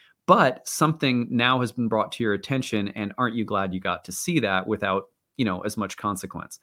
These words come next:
So that's another way of looking at it. And I'm just kinda turning the jewel of some of the same dynamics. Number five,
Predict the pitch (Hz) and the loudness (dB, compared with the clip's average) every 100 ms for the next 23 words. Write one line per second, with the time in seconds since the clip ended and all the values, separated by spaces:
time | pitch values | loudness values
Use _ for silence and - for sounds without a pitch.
0 | _ - 143 135 123 110 98 113 107 95 | _ 2 4 6 6 4 4 0 -2 -4
1 | 82 85 139 151 143 - 220 151 - 156 | -4 -2 2 4 2 2 4 4 2 4
2 | 139 110 107 131 113 95 - 117 107 101 | 4 2 2 2 4 0 -2 -2 -2 -2
3 | 95 92 - _ - - 117 101 98 95 | -2 -4 -12 _ -6 2 2 2 0 0
4 | 95 90 92 - - _ _ - _ 143 | -2 -6 -10 -16 -18 _ _ -20 _ 4
5 | 135 - 165 151 107 101 | 4 4 6 8 8 6